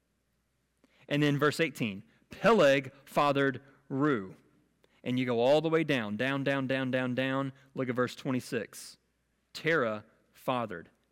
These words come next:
Abram. We are now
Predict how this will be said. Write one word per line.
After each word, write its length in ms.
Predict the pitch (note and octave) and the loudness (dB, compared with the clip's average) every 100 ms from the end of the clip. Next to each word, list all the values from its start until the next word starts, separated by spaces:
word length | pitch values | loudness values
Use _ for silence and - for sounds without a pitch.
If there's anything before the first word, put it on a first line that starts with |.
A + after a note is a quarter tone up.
| _ - | _ -8
Abram. 380 | A2+ G#2 D2 - _ _ _ _ _ _ _ _ _ _ _ _ _ _ _ _ _ _ _ _ _ _ _ _ _ | -8 -8 -16 -20 _ _ _ _ _ _ _ _ _ _ _ _ _ _ _ _ _ _ _ _ _ _ _ _ _
We 200 | C#3 E3 | 0 2
are 60 | D3 | 4
now 500 | C#3+ D#3+ F3 F#3 | 4 2 2 0